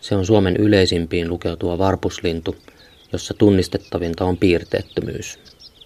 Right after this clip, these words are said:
Lehtokertun höyhenpuku on päältä melko tasavärisen ruskeanharmaa, jossa on vivahdus vihreän sävyä. Alapuolelta se on vaalea, eikä selviä kuvioita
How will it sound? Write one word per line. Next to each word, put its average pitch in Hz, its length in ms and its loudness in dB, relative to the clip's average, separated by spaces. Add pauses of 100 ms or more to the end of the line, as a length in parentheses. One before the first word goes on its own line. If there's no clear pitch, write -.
(1200)
Lehtokertun 90 540 2
höyhenpuku 95 600 4
on 85 140 -2
päältä 95 400 2 (140)
melko 87 240 -6
tasavärisen 87 680 -2
ruskeanharmaa, 80 960 -2 (500)
jossa - 240 -6
on 85 100 -6
vivahdus 87 460 0
vihreän 80 440 -2
sävyä. - 380 -6 (580)
Alapuolelta 92 580 0
se 90 120 -6
on 82 120 -4
vaalea, 87 480 2 (320)
eikä - 200 -6
selviä 85 420 0
kuvioita 85 540 -2